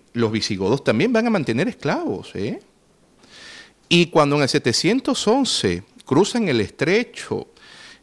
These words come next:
y se quedan con buena parte de toda la península ibérica, el invasor musulmán, adivinen qué.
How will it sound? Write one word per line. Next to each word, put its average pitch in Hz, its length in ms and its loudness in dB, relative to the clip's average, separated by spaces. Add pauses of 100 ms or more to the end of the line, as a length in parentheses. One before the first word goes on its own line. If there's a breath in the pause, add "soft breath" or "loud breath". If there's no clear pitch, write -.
(160)
y 131 100 4
se - 220 0
quedan 139 540 4
con 87 220 -4
buena 175 300 2
parte 110 640 0
de 92 100 0
toda 160 260 2
la 196 140 2
península 131 500 0
ibérica, 139 1040 0
el 101 200 0
invasor 95 420 -2
musulmán, 165 760 0 (1080 soft breath)
adivinen 101 400 0
qué. - 260 -12